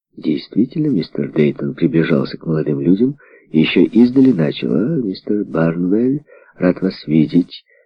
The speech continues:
Я был на берегу у пароходной пристани, надеялся застать вас там,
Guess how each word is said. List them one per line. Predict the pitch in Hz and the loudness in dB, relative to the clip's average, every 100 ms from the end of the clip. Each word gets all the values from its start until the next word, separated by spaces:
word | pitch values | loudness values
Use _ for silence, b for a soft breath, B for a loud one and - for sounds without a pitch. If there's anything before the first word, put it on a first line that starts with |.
| _ _ _ _ _ | _ _ _ _ _
Я | - 139 | 0 2
был | 135 143 | 6 6
на | 135 | 6
берегу | 127 127 131 139 143 | 6 6 6 6 4
у | - 117 | 2 0
пароходной | 120 113 - 120 113 | 2 2 2 2 2
пристани, | 117 131 - 127 110 | 2 0 0 0 2
надеялся | 92 95 104 104 - 101 | 2 4 4 2 0 0
застать | 101 - 101 101 | 0 0 -2 0
вас | 98 - | -2 0
там, | 127 139 | 2 2